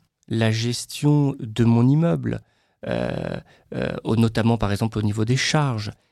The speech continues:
et cetera, et cetera. Donc en fait, c'est, euh, c'est une matière qui est assez hétérogène.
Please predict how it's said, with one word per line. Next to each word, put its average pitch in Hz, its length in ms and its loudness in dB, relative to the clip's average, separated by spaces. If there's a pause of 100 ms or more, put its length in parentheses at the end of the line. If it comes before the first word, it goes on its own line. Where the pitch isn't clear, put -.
(100)
et 117 100 0
cetera, 139 360 2
et 139 40 -2
cetera. 110 340 -2
Donc 117 160 -4
en 127 80 2
fait, 165 240 0
c'est, 143 400 0
euh, 113 180 0
c'est - 200 -6
une 117 100 0
matière 147 380 -2
qui - 80 -4
est - 20 -2
assez 107 200 -4
hétérogène. 113 680 -4